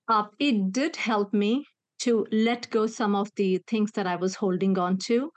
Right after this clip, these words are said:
Um, and again, I usually talk about this in stages of consciousness.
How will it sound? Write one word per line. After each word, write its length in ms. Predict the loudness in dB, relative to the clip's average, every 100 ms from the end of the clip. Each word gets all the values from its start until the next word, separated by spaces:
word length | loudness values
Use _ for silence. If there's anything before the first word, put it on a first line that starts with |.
| -18 -20 -16 -4
Um, 240 | 0 0 0
and 140 | -2
again, 320 | 0 0 -2
I 80 | 0
usually 460 | 0 0 0 -2 0
talk 240 | -2 -2
about 320 | -2 0 0
this 220 | 0 -2 -2
in 120 | -4
stages 440 | -2 -2 0 -2
of 120 | -4
consciousness. 840 | -4 -4 -4 -4 -4 -4 -6 -8 -10